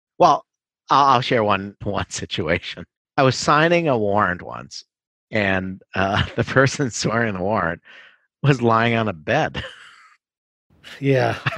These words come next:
Speaker 2: That was like the, the New York Times
Speaker 1: Oh,
Speaker 2: article I read. That was,
Speaker 1: yeah.
Speaker 2: it was stuff like that. Yeah.
Speaker 1: <laughs> Oh, you, yeah, you can't do that. But that was,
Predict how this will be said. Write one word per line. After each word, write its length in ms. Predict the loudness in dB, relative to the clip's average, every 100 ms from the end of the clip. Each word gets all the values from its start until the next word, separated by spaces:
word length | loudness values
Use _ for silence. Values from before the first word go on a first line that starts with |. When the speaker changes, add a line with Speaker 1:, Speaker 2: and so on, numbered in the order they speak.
| 6
Speaker 2:
That 100 | 8
was 100 | 8
like 140 | 8
the, 120 | 6
the 260 | 6 4 6
New 100 | 8
York 160 | 6
Times 240 | 6 6 6
Speaker 1:
Oh, 40 |
Speaker 2:
article 260 | 6 4 4
I 60 |
read. 200 | 4 4
That 80 | 4
was, 200 | 4 2
Speaker 1:
yeah. 60 | 2
Speaker 2:
it 20 |
was 120 | 0
stuff 280 | 4 2 4
like 180 | 2 2
that. 340 | -2 -2 -6
Yeah. 300 | -6 -6 -8 -14
Speaker 1:
<laughs> 100 | -6
Oh, 100 | -4 0
you, 140 | -2 -2
yeah, 240 | -6 -6 -2
you 160 | -2
can't 320 | -2 -2 -2 -2
do 140 | -4
that. 260 | -2 -4 -8 _ _ _ _ -20 -10 0
But 160 | 0 2
that 180 | 4
was, 100 | 4